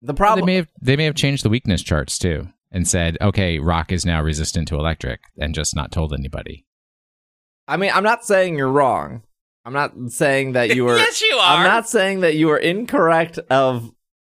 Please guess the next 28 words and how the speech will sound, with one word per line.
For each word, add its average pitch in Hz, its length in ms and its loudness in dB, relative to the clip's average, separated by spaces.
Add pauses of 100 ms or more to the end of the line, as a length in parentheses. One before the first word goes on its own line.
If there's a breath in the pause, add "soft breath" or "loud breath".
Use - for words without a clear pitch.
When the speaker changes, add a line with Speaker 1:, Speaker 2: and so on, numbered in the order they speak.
(200)
Speaker 1:
maybe 139 420 0
you 139 180 2
picked 139 240 -2
the 147 80 0
wrong 131 300 2
move 131 420 0
or 123 160 0
maybe 123 640 -2 (360)
you 123 220 -4
were 120 160 2
just 123 260 -2
Speaker 3:
Maybe 139 300 4
Speaker 1:
unaware. 180 200 4
Speaker 3:
it 120 40 4
was 120 160 4
user 151 320 2
error. 110 480 0
Speaker 1:
Maybe 135 240 0
you 147 120 2
just 135 180 -2
didn't 131 200 0
read 131 200 -2
the 123 80 -2
text, 110 480 -2
but 117 260 0 (520)
for 156 200 0
those 165 340 2
listening, 131 600 -2